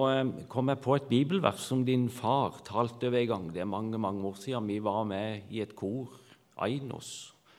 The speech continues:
og sang oppe i Begnadalen på et kretsmøte. Men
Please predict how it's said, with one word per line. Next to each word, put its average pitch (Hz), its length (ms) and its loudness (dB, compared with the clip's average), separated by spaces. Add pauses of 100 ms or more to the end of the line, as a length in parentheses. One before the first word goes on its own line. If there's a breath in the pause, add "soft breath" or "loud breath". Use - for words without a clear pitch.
(160 loud breath)
og 110 100 -6
sang 127 380 -4
oppe 120 200 -8
i - 20 0
Begnadalen 113 880 -4
på - 160 -8
et - 220 -10
kretsmøte. 113 720 -6 (1000 loud breath)
Men - 260 -6